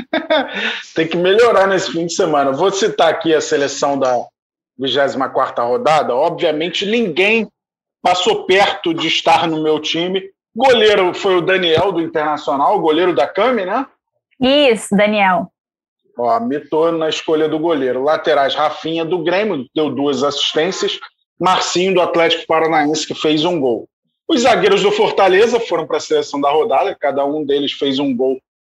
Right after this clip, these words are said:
Speaker 1: na vitória por dois a zero sobre o Fluminense, Marcelo Benevenuto e Tite. Meio de campo, Lucas Crispim, do Fortaleza, que deu duas assistências.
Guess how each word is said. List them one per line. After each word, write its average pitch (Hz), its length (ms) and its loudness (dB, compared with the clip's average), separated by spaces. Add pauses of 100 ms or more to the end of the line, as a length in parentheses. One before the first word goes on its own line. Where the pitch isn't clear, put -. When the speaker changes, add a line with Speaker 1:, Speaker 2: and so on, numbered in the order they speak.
(280)
Speaker 1:
na 123 160 -4
vitória 135 380 0
por 135 220 -2
dois 135 200 2
a 135 80 2
zero 120 220 -2
sobre 127 260 -4
o - 40 -12
Fluminense, 190 580 0
Marcelo 139 380 0
Benevenuto 135 680 -2
e 196 40 -10
Tite. - 460 -6 (420)
Meio 277 200 2
de 240 120 0
campo, 202 340 0
Lucas 233 360 2
Crispim, 185 520 0
do 156 80 -2
Fortaleza, 175 880 0 (200)
que 147 100 -6
deu 139 220 -2
duas 135 360 -2
assistências. 151 800 -4